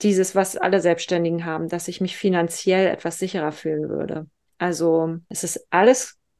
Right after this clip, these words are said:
gut, ich möchte mich nicht beschweren, aber dieses Angst vor der Zukunft und solange alles so bleibt, wie es jetzt ist, ist es okay, aber es dürfte jetzt auch nicht groß was passieren. Ich glaub, in dem Zustand sind viele.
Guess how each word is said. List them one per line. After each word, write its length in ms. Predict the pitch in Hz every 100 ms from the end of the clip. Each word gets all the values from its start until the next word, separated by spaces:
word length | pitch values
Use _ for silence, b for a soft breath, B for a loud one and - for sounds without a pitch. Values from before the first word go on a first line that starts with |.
| _ _ 190
gut, 440 | 175 226 320 370
ich 160 | - -
möchte 240 | 202 -
mich 100 | 202
nicht 160 | 202 -
beschweren, 580 | - - 185 202 214
aber 220 | 180 175 170
dieses 520 | 180 175 180 - - _
Angst 400 | - 208 247 -
vor 140 | - 185
der 120 | 170
Zukunft 760 | - 262 - 214 214 - - _ _ -
und 560 | 180 180 175 175 - b b b b b _
solange 440 | 175 202 196 202
alles 220 | 175 214 220
so 100 | 175
bleibt, 240 | 185 185
wie 40 |
es 80 | 190
jetzt 180 | 185 -
ist, 100 | 185
ist 140 | 185
es 120 | 175 170
okay, 340 | - 233 269
aber 200 | 214 190
es 140 | 185
dürfte 260 | - 196 202
jetzt 180 | 180 -
auch 120 | 180
nicht 160 | 180 -
groß 260 | 208 208
was 140 | 190 -
passieren. 480 | 180 - 202 185
Ich 120 | 156 -
glaub, 200 | 165 180
in 80 |
dem 160 | 180 180
Zustand 380 | - 196 180 165
sind 160 | 165
viele. 420 | - 190 165 147